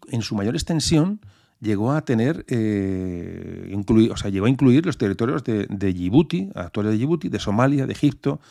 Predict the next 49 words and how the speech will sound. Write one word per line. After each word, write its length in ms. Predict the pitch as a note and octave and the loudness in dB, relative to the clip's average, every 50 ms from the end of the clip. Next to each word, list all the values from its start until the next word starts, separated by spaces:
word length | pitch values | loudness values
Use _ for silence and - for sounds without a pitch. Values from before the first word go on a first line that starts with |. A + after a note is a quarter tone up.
| - - _ _ | -20 -20 _ _
el 120 | - G#2+ A2 | -4 -2 -2
este 200 | A#2 - - B2 | 0 2 2 2
de 80 | A#2+ | 2
Sudán, 520 | G#2+ - B2+ A#2+ C#3+ C#3+ C#3 C#3+ C#3+ - - - _ | 4 4 4 4 4 4 2 0 -2 -6 -10 -10 _
el 120 | - C#3+ | 2 2
oeste 320 | B2 C#3 C#3 - - E3 D3 | 4 4 2 2 0 0 2
del 160 | C3 A#2+ G#2+ | 2 2 2
Yemen 280 | B2 C#3 E3 G3 G3 - | 2 2 2 2 -2 -4
y 140 | - D3+ F3+ | -4 -2 0
una 200 | G#3 F#3+ E3 B2+ | 0 0 0 0
parte 300 | - E3 E3+ - D3+ C3+ | 0 -2 -2 0 -2 -2
en 60 | A#2+ | 0
el 80 | A#2 G#2 | -2 -2
suroeste 480 | - - A2 G#2 A2+ B2 B2 - D#3+ | -2 -2 -2 0 0 -2 -2 -2 -2
de, 120 | C#3 B2 G#2 | -2 -2 -2
de 320 | G2 G#2+ - - A2+ G#2+ | -2 -2 -4 -2 -2 -2
Arabia 240 | G2+ - A#2 B2 B2 | 0 0 0 0 -2
Saudita, 440 | A#2 A#2 G2 G#2+ G2+ - D2+ - - _ _ _ _ - | -2 -2 -2 -2 -4 -4 -8 -14 -16 _ _ _ _ -8
de, 180 | - A#2 A#2+ B2 | -4 0 0 2
de 60 | C3+ | 2
una 100 | C3 B2+ | 2 2
influencia 380 | A2+ - G#2 A2 A#2 A2 B2+ | 0 0 0 -2 -2 -2 -4
cristiana, 420 | A2+ A2+ G#2 - - C3 B2+ C3+ C3 | -6 -6 -6 -4 -2 0 0 0 0
de 60 | A#2+ | 0
una 140 | A2 A#2 A#2+ | 0 0 -2
in-, 260 | A2+ G#2 G#2 A2 A#2+ | -2 -4 -4 -4 -4
influencia 260 | A#2 - A#2+ A#2 A2+ | -4 -4 -4 -4 -4
cristiana 280 | A2 A2 - - C3+ C3 | -4 -6 -4 -2 -2 0
muy 220 | A#2 A#2 B2 B2 | 0 2 2 2
antigua. 440 | A2+ G2+ F2+ - F#2 E2 - - - _ _ _ _ | 2 0 0 -2 -2 -4 -4 -6 -10 _ _ _ _
Este 200 | - B2+ - E3 | -6 -2 0 0
imperio 260 | C#3 A#2+ F3 D#3 C3+ | 0 2 4 4 2
duró 540 | A2 - A2+ G#2+ G2+ G2 G#2+ A#2 C3 C3 A2 | 2 0 -2 -4 -2 2 2 4 2 2 0
unos 380 | - - A#2 G#2 G2 F#2+ F2+ - | -4 -4 -4 -2 -2 -4 -4 -6
setecientos 460 | G2+ - G2+ - A#2+ G#2+ A#2+ A#2 B2+ | -8 -8 -6 -4 -4 -2 -2 -2 -2
años, 340 | D3+ D#3 D#3+ F#3 F#3+ - _ | 0 -2 -2 -4 -6 -8 _
que 80 | - C3+ | -4 -4
hasta 240 | B2 - - A#2+ - | -2 -2 -2 -4 -2
que, 160 | - G#2+ G2+ | -2 -4 -4
fijaros 400 | - - G#2 F#2 A2 B2+ C3 - | -4 -6 -6 -4 -4 -4 -4 -4
en 80 | D3 G#2+ | -4 -2
qué 80 | B2 | -2
época, 240 | C3 C#3+ B2 C#3 F#2+ | -2 -2 -2 -2 -2
en 80 | F#2 G2+ | 0 2
mil 220 | B2+ D#3+ E3+ C#3 | 2 4 4 4
novecientos 400 | A#2 G#2 F#2+ - D#3+ D#3+ C3+ G2 | 4 2 2 0 -2 -2 -2 -2
setenta 240 | G2 G#2 D3+ D3+ B2 | -2 -2 -2 -2 -2
y 80 | G2 | -2
cinco, 340 | F2+ G#2 A2+ A#2 D#3 F3 F#3 | -2 -2 -2 -2 -4 -6 -8